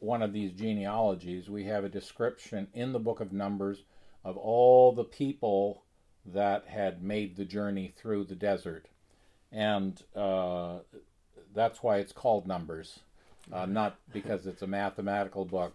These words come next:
but it's a, a census taking of the people, one before, uh, they made the journey through the wilderness, and then one after.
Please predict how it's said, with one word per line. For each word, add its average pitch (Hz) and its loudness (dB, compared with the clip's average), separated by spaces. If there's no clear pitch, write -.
but 95 -6
it's 95 -8
a, 87 -8
a 85 -10
census 135 -4
taking 92 -12
of 101 -8
the 101 -10
people, 107 -6
one 110 0
before, 127 2
uh, 98 -2
they 101 -2
made 98 -2
the 98 -6
journey 95 -4
through 104 -10
the 95 -4
wilderness, 92 -6
and 92 -8
then 92 -6
one 92 -4
after. 104 -8